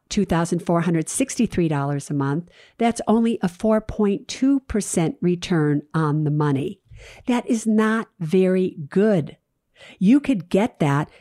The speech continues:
in good paying, dividend paying stocks, all kinds of ways.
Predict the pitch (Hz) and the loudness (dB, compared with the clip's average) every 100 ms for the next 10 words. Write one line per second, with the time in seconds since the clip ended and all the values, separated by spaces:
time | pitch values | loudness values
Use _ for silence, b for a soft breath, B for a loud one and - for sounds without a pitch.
0 | b 160 147 151 143 151 139 139 147 139 | b 0 2 0 0 -2 0 0 -2 0
1 | 135 131 151 135 - - 233 233 233 - | 0 0 0 0 -2 0 2 0 -4 -12
2 | B B B 180 220 247 - - 247 269 | B B B -4 -2 -4 -8 -2 0 2
3 | 226 180 151 143 131 - - - | 0 -2 -2 -2 -4 -8 -16 -16